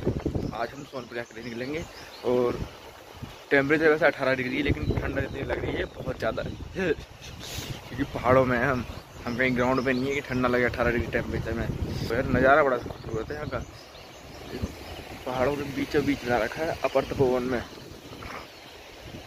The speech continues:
कुछ यहाँ बनने, कुछ यहाँ बनने, देखो ये सामने में। हाय, चलो ये फ्रेश होते हैं यहाँ से और निकलते हैं यहाँ से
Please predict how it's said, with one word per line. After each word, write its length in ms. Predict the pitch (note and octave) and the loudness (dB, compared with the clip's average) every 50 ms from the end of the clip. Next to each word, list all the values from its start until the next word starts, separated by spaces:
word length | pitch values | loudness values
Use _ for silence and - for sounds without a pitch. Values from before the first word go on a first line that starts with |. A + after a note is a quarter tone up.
| - - - - - - - - - - - - - - - - - - - - - - - - | -16 -18 -18 -18 -16 -10 -8 -8 -8 -8 -12 -18 -18 -18 -18 -18 -18 -18 -18 -18 -18 -14 -10 -10
कुछ 200 | C3 C3 - C#3+ | -8 -6 -4 -2
यहाँ 220 | C3+ B2 B2+ B2 B2+ | 0 2 2 4 4
बनने, 400 | C3 B2+ B2+ B2+ B2+ B2+ A#2+ B2+ B2+ - - - - - - - - - | 4 4 4 2 2 2 0 0 -4 -8 -14 -18 -20 -18 -16 -14 -10 -8
कुछ 220 | C3 B2+ - - | -6 -6 -4 -2
यहाँ 160 | C3+ B2+ A#2+ | 0 2 2
बनने, 280 | B2 B2 A#2 A#2+ A#2+ A#2+ B2 A#2+ - - - - - - - - - - - - - - - - - - - - - - - - - - - - - - - - - - - D#3+ | 2 2 2 2 4 4 2 2 0 -4 -6 -8 -8 -10 -12 -12 -12 -10 -10 -10 -8 -8 -10 -10 -10 -10 -12 -12 -12 -14 -16 -16 -16 -18 -18 -18 -18 -18 -18 -16 -14 -12 -10 -2
देखो 280 | C3 B2+ A#2 - - C3 - - - - - - - - - - - - - - - - - - - - - - - - - - - - - - - - - - - - - - - - - - C#2+ | -2 0 0 0 -2 -4 -6 -6 -10 -10 -12 -12 -12 -12 -10 -10 -10 -10 -10 -8 -10 -10 -12 -12 -16 -18 -18 -18 -18 -18 -18 -16 -14 -12 -12 -10 -12 -12 -14 -16 -18 -18 -18 -18 -18 -16 -14 -12 -12
ये 60 | - | -12
सामने 560 | - - - - - - - - - - - | -10 -8 -8 -8 -8 -8 -10 -10 -10 -8 -8
में। 160 | - - - - - - - - - - - - - - - - - - | -6 -6 -6 -8 -10 -12 -12 -10 -10 -10 -8 -8 -10 -10 -12 -14 -12 -8
हाय, 340 | - C3 B2+ - A2+ A#2+ A2 - - - - - - - - - - - - - - - - | -6 -4 -2 0 0 0 -2 -4 -8 -12 -16 -16 -16 -16 -16 -18 -18 -18 -18 -18 -16 -2 2
चलो 180 | - B2 B2 | 4 6 6
ये 160 | A#2+ - C#3 B2+ | 6 6 4 2
फ्रेश 300 | - - C3+ B2 A2+ B2 | 4 6 6 6 6 6
होते 200 | A#2 A2+ - C3 | 2 2 4 4
हैं 80 | C#3 | 4
यहाँ 120 | C#3+ C#3+ C#3 | 4 4 4
से 140 | C3+ E3+ D#3 | 4 6 6
और 100 | A#2+ B2+ | 6 8
निकलते 420 | B2 A#2+ A#2+ A#2 A#2 A2 G2+ B2 A#2+ | 6 6 6 6 4 4 4 4 4
हैं 160 | A#2 A#2+ B2 | 6 6 6
यहाँ 140 | A#2+ B2 B2 | 6 6 4
से 180 | - F3 F3 | 4 2 0